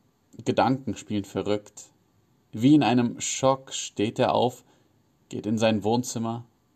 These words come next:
öffnet die Truhe mit seinen Single Malts und gießt sich mit zittrigen Händen ein Glas Laphroaig achtzehn Jahre ein.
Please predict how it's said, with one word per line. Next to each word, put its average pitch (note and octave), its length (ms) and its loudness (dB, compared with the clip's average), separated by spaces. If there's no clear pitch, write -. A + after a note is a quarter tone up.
öffnet A2+ 420 0
die G#2 120 -8
Truhe A#2 560 2
mit G#2 220 -4
seinen G2+ 520 -2
Single A2+ 400 -6
Malts A2 420 -2
und - 320 -10
gießt A2+ 260 -4
sich - 260 -10
mit G2+ 200 -6
zittrigen G2+ 600 -8
Händen F#2 680 -10
ein F2+ 220 -10
Glas F2+ 400 -4
Laphroaig F2+ 540 -6
achtzehn - 400 -12
Jahre - 340 -12
ein. - 240 -18